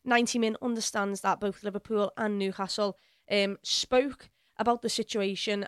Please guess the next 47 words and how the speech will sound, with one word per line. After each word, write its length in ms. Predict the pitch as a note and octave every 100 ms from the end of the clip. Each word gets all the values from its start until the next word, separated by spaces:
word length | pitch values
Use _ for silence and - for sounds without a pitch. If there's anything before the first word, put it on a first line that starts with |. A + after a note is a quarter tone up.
| -
and 200 | G#3+ G#3
the 60 | G3+
possibility 640 | A3 G#3 G#3 G3+ G3 A3
of 140 | G3+ G#3
maybe 360 | G3+ F#3+ G3
a 40 | G3
January 640 | F#3+ G3 F#3+ F#3+ F#3+ F#3
transfer 540 | - F#3 F#3 - G3+ G3+
window. 280 | G#3+ A3
So 180 | G#3+ -
you 80 | G#3+
don't 200 | G#3+ G#3+
know 160 | E3 F#3
that, 240 | F#3+ F#3+ -
that 160 | G3+
could 140 | - B3
have 140 | A#3
been 200 | G#3+ G3
in 80 | F#3+
the 80 | F3+
background 720 | - F3+ _ G3 F#3+ F#3+ G3
of, 140 | G#3
of 180 | F#3 G3
Liverpool. 560 | G3 F#3+ - G3+ G3+ G3 _ _ _
We 140 | A3
obviously 400 | G#3 A3 A3 G#3
didn't, 420 | F#3+ A3+ F#3+ F#3 G3 _ _
didn't 220 | A3+ F#3+
get 180 | F#3 E3+ -
that 160 | E3 _
done. 300 | F#3 F#3+ F#3+ _ _ _ F3+
Uh, 220 | G3 F#3+
we 120 | G#3
only 120 | G3
signed 320 | F#3 F#3+ F3+ F3+
Gakpo 380 | - _ G3
in 100 | F#3+
January, 460 | G3+ G3 G3+ G3 G3
but, 120 | G#3 - - _
but 100 | G#3+
maybe 340 | G#3+ G3+ G3+
we 120 | G#3 G3+
were 260 | F#3+ F#3
speaking 400 | F#3 - G#3 G#3
to 120 | G3
Jonathan 420 | G3+ F#3+ F#3+ G3 F#3+
Tah. 340 | F#3+ F#3